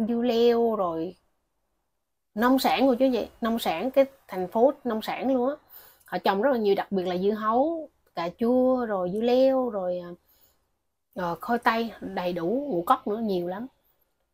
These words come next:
Thì, ờ, ở đó cũng có rất, cũng có người Việt Nam mình sống ở đó, của chú trồng đậu phộng rồi nữa nha.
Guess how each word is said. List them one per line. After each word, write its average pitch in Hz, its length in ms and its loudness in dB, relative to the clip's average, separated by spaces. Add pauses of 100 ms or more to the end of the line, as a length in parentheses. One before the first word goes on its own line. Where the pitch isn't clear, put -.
Thì, 185 300 0
ờ, 180 180 -4
ở 185 140 -4
đó 220 140 2
cũng 214 160 -4
có 262 160 4
rất, 294 120 -4 (200)
cũng 190 160 -2
có 247 140 0
người 233 360 2
Việt 185 140 -4
Nam 214 240 -4
mình 190 140 -6
sống 226 200 -12
ở 226 100 -6
đó, 233 160 -4
của 247 100 -4
chú 254 240 0
trồng 190 180 -6
đậu 180 180 -2
phộng 180 240 -6
rồi 208 100 -4
nữa 214 80 -4
nha. 262 240 -2